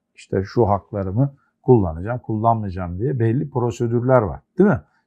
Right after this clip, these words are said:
Neden? Çünkü yani her şeyin bir riski olabilir. E şimdi normal şartlarda adam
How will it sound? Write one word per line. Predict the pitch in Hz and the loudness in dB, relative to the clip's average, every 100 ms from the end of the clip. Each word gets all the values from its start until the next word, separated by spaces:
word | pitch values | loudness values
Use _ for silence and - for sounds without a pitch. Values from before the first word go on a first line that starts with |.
| - | 0
Neden? | 120 131 202 - | 4 6 4 0
Çünkü | 120 101 139 139 _ _ _ _ | -6 2 2 2 _ _ _ _
yani | 117 117 127 127 - | 2 4 4 -2 0
her | 170 277 | 6 6
şeyin | 208 185 175 160 | 8 6 6 2
bir | 147 | 4
riski | 139 - - 131 - _ | 4 2 0 0 0 _
olabilir. | - 123 110 90 73 _ _ _ - | 0 2 2 -2 -8 _ _ _ -8
E | 117 | -4
şimdi | 151 185 190 | -2 0 6
normal | 196 202 202 208 | 8 10 8 6
şartlarda | 170 139 - 113 110 190 240 _ - _ _ _ - | 8 6 6 0 4 4 4 _ -20 _ _ _ 6
adam | 175 120 139 - | 8 10 8 4